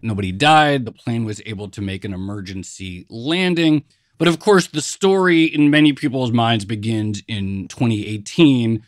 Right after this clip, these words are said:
with the two crashes, one in late twenty eighteen, one in early twenty nineteen, uh, with the seven thirty-seven Max.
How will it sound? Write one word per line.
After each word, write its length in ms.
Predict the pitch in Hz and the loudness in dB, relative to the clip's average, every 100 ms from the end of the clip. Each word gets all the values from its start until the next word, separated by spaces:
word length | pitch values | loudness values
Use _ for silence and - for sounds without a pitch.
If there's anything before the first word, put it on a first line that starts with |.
| _ | _
with 160 | 113 98 | -10 -10
the 80 | 107 | -12
two 240 | - 165 | 0 0
crashes, 600 | 131 135 117 117 - 110 | 2 -2 -2 -2 -4 -6
one 180 | 104 120 | -4 -2
in 100 | 113 | -2
late 220 | 107 117 | -4 -6
twenty 280 | - 117 110 | -8 -8 -6
eighteen, 400 | 107 104 110 104 | -8 -10 -10 -8
one 180 | 98 107 | -6 -6
in 160 | 104 98 | -8 -8
early 260 | 107 107 98 | -6 -6 -6
twenty 380 | - 113 113 104 | -8 -6 -4 -2
nineteen, 840 | 101 101 101 - 107 104 98 95 _ _ | -2 -2 -4 -4 -4 -2 -2 -4 _ _
uh, 140 | 107 98 | -4 -2
with 140 | 104 | -2
the 140 | 107 95 | -4 -4
seven 320 | - 131 117 | 0 0 2
thirty-seven 640 | 127 113 - 110 104 104 - | 2 2 0 0 0 -2 -2
Max. 380 | 113 113 - | 2 2 0